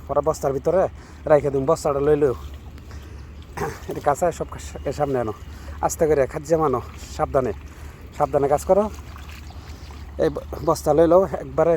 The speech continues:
নিয়ে সামনে আমরা বলে লম। আর সামনে আনো। হ্যাঁ, ঠিক আছে, আরও আলগা রাখো, একটু আলগা রাখো। এই সাব-, সব কাঁচাও, সব কাঁচাও,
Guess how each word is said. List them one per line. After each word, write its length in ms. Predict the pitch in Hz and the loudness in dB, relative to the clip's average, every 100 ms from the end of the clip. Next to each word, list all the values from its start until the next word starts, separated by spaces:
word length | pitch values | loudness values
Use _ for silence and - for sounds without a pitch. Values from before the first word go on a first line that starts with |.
| 160 | 2
নিয়ে 120 | 147 - | 0 -2
সামনে 200 | 160 151 | -2 0
আমরা 140 | 135 135 | 2 2
বলে 140 | 120 123 | 2 2
লম। 100 | 117 110 - - - - - - - - - - - - - - - - - - - - - - - - - - - - - - - - - | 0 -4 -10 -14 -14 -14 -14 -16 -16 -16 -16 -18 -16 -16 -16 -16 -16 -16 -14 -14 -14 -14 -14 -14 -16 -16 -16 -16 -16 -16 -16 -16 -18 -10 -4
আর 80 | - - | -2 -2
সামনে 180 | 151 151 | -2 2
আনো। 100 | 175 180 - - - - - - - - - - - - - - - - - - - - - - | 2 0 -6 -16 -16 -16 -16 -16 -18 -16 -16 -14 -16 -14 -14 -14 -16 -16 -16 -14 -14 -14 -16 -4
হ্যাঁ, 140 | 127 123 | 2 2
ঠিক 120 | - 135 | 4 2
আছে, 120 | 127 156 | 4 4
আরও 120 | 139 160 | 4 6
আলগা 180 | 143 143 165 | 6 4 2
রাখো, 140 | 165 165 | 2 2
একটু 100 | 170 156 | 4 4
আলগা 160 | 147 165 | 4 2
রাখো। 180 | 165 190 190 - - - 143 | 2 -2 -4 -12 -16 -8 -6
এই 40 | - | 0
সাব-, 260 | 151 143 - - | 0 0 -8 -4
সব 120 | 147 - | -4 0
কাঁচাও, 260 | 139 160 139 - | 0 2 0 0
সব 120 | - 151 | -4 -2
কাঁচাও, 260 | 160 - 113 | -2 -2 -6